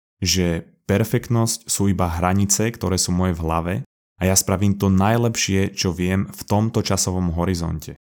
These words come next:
Predstav si, koľko obrazov by Da Vinci dokončil, keby mal tento mindset. A určite to nie je tak, že ten finálny produkt potom nie je kvalitný alebo je nedokončený.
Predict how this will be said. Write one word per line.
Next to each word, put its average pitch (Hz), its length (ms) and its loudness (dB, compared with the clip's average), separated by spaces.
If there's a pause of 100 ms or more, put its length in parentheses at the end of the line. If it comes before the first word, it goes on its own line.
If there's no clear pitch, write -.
Predstav 113 400 0
si, - 80 -2
koľko 107 480 -2
obrazov 104 560 0
by 87 240 -2
Da 90 160 -2
Vinci 95 320 -2
dokončil, 92 640 -2
keby 87 320 -2
mal 90 240 -2
tento 92 320 -2
mindset. 90 640 -2 (320)
A 85 200 -6
určite 113 360 -2
to 110 80 0
nie 98 240 2
je 87 80 -2
tak, 87 240 0
že 85 480 -4
ten 87 160 -2
finálny 90 400 0
produkt 87 320 -4
potom 87 580 -4 (100)
nie 90 120 -2
je 85 80 -8
kvalitný 90 520 -2
alebo 82 320 -4
je 85 80 -2
nedokončený. 85 760 -4